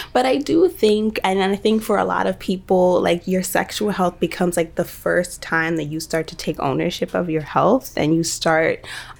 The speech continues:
like, really, like, taking a look at your body and trying to figure out, like, what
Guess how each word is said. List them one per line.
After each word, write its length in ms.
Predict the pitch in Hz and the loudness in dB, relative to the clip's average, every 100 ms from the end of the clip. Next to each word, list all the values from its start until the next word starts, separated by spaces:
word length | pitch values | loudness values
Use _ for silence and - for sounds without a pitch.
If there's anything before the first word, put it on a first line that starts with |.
| - | -2
like, 140 | 202 | -2
really, 300 | 180 208 233 | 2 0 2
like, 200 | 240 208 | 2 2
taking 320 | - 190 202 | 0 0 2
a 60 | 180 | 0
look 220 | 175 175 | 0 0
at 80 | 165 | 0
your 120 | 165 175 | 0 2
body 460 | 202 202 202 196 190 | 4 4 4 2 0
and 80 | |
trying 200 | 175 185 175 | 0 -2 -2
to 40 | |
figure 380 | 175 180 175 170 | 0 0 2 2
out, 340 | - 165 170 | 4 4 2
like, 160 | - 160 | 2 0
what 380 | 160 160 165 - | 0 2 4 2